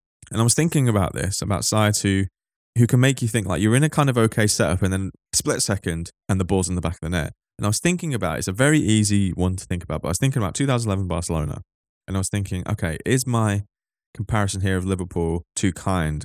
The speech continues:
And isn't that something that Barcelona used to do?" And actually, I was just like, "No," because the movement with Barcelona was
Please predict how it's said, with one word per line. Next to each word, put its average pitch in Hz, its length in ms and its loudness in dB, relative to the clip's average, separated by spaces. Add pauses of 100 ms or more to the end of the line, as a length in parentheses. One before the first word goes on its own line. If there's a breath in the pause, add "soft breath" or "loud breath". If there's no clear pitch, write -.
(100)
And 90 120 0
isn't 95 220 0
that 92 180 -2
something 90 320 -4
that 73 120 -8
Barcelona 87 520 -2
used 82 240 -6
to - 60 -12
do?" - 220 -6
And 98 120 0
actually, 107 260 -2
I 87 40 0
was 87 100 -2
just 87 140 -6
like, - 100 -6
"No," 101 220 0
because - 300 -8
the 90 80 -6
movement 117 420 4
with 92 120 -2
Barcelona 90 540 -2
was 82 140 -8